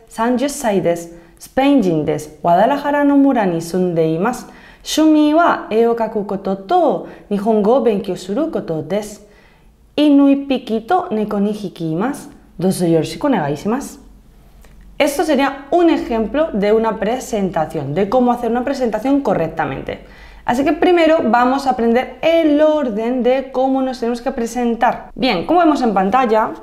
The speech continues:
lo primero que tenemos que hacer es decir "Hajimemashite". A la vez que decimos "Hajimemashite",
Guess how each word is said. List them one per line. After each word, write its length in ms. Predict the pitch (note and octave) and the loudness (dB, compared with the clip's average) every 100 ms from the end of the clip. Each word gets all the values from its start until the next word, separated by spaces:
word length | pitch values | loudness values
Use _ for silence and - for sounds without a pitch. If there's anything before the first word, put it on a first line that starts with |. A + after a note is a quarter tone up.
| - - | -20 -8
lo 100 | C#4+ | -4
primero 340 | D#4+ F4 C#4+ A#3+ | -2 -2 -2 -2
que 100 | A3+ | -2
tenemos 280 | G#3+ G#3+ G#3+ | -4 -6 -6
que 80 | |
hacer 240 | A3 C#4 B3 | -6 -2 0
es 120 | G#3+ | -2
decir 480 | F#3+ G3+ F#3 F#3+ - | -2 -2 -2 -4 -8
"Hajimemashite". 1000 | - E3+ A3 C#4 D4+ E4+ - C4+ A#3 G#3 - - _ - | -2 0 2 4 2 0 -2 0 0 -2 -14 -20 _ 0
A 80 | |
la 80 | D4 | 2
vez 180 | E4+ E4+ | 0 -2
que 80 | D#4+ | -2
decimos 400 | D4 D4 C#4 - | -2 0 -2 -2
"Hajimemashite", 1160 | F3+ E3+ B3 D4 C#4+ D#4 D4 - A#3 B3+ - | -2 0 0 0 0 -2 -4 -6 -6 -6 -12